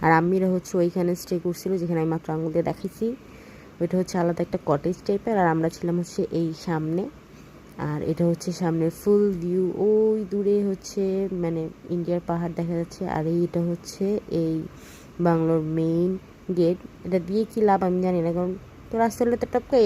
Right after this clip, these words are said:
আসতে পারবো, মেইন গেটের কি দরকার ছিল? যাই হোক, আর রিফাত উঠে গেছিল। এমনি সচরাচর এত সকালে উঠে না, but আজকে উঠে গেছিল, হয়তো বা ঘুমিয়ে গেছিল, বা ও আমার মতো ভিউ দেখতে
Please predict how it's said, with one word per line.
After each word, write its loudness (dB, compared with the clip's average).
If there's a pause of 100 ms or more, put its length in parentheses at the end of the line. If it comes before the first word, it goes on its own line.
আসতে -6
পারবো, -4 (240)
মেইন 2
গেটের -2
কি -2
দরকার -2
ছিল? -16 (640)
যাই 6
হোক, -2 (480)
আর 6
রিফাত 2 (100)
উঠে 2 (100)
গেছিল। -2 (600)
এমনি 2
সচরাচর 2
এত 0 (100)
সকালে 0
উঠে -4
না, 0
but -2
আজকে -6
উঠে -2
গেছিল, -2 (360)
হয়তো -2
বা 2 (100)
ঘুমিয়ে 4
গেছিল, 0 (100)
বা 6 (100)
ও 6 (140)
আমার 2
মতো -2 (120)
ভিউ 2 (100)
দেখতে -2